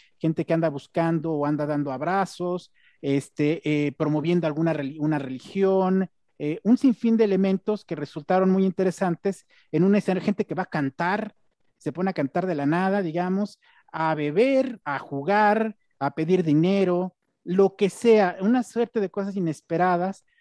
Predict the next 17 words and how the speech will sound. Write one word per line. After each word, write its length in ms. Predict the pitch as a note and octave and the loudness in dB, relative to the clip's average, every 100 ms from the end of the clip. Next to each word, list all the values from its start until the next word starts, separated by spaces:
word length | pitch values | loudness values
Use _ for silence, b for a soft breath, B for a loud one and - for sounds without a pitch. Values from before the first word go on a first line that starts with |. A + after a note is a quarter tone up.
| _ | _
hasta 320 | D3+ D#3+ - | -4 -2 0
alguien 220 | F#3+ G#3 | 2 2
que 120 | G3+ E3 | 2 0
intentó, 600 | D3 D#3+ - F#3+ G3 - | 0 -2 0 -2 -2 -4
eh, 320 | D#3 D3 D3 - | -2 -2 -2 -6
eh, 220 | D3+ C#3 | -6 -6
cortar 380 | - C#3+ - F3+ | -4 -4 0 0
el 140 | F3+ | 0
cable 340 | - F3+ F3 E3+ | 0 0 0 -2
de 80 | C#3 | -4
acero 300 | - E3+ E3+ | -4 -4 -4
de 80 | |
la 120 | C3+ B2 | -4 -4
bandera 420 | B2+ C3+ D#3+ D#3 | -2 0 0 -2
que 100 | C#3 | -6
está 240 | - C#3+ | -8 -6
ahí. 240 | C3 B2 | -4 -6